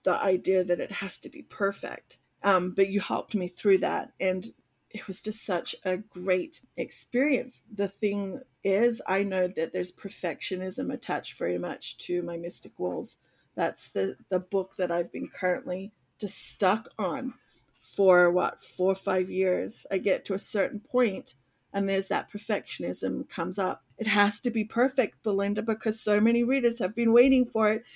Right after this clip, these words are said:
It hasn't been months, it's been years. What happens if you fail them? And so, yeah, that whole having to get it right the first time,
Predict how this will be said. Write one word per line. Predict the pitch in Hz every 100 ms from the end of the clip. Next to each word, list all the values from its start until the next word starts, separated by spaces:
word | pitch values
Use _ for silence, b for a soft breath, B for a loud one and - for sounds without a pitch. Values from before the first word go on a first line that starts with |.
| B B
It | 202
hasn't | 202 202 254 247
been | 214
months, | 214 233 226
it's | 202 208
been | - 202 220
years. | 226 240 311 294 262 269 269 B B -
What | -
happens | 180 - 220 247
if | 233
you | 269
fail | - 262 254 247
them? | 226 202 196 208 226 -
And | 220 208 202
so, | - - 208 202 202 196 202 208 -
yeah, | 202 226 226 226 196 202 -
that | 208 -
whole | - 220 226 226 220 220 240 _ _ -
having | 220 220 226
to | 233
get | 220
it | 214 190
right | 208 190
the | 196
first | - 226 214 214 -
time, | 202 175 170